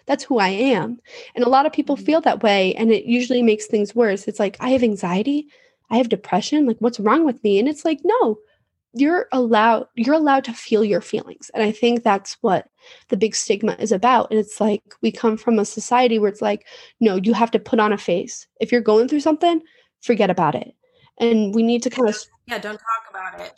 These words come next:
Speaker 1: Right. And we need to kinda, like, stray away from that, because, you know, the suicide rates, especially during covid, have increased, I think they said, by, like,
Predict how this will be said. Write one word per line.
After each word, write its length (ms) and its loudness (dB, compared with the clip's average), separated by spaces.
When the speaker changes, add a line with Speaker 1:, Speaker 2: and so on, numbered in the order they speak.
Speaker 1:
Right. 220 2
And 120 0
we 80 2
need 160 2
to 80 -4
kinda, 320 2
like, 180 2
stray 500 -2
away 280 2
from 220 -8
that, 200 -4
because, 640 -4
you 180 2
know, 140 2
the 100 -2
suicide 460 0
rates, 220 0
especially 400 -2
during 180 -2
covid, 420 0
have 200 0
increased, 420 0
I 80 0
think 280 0
they 120 2
said, 340 0
by, 160 2
like, 300 -2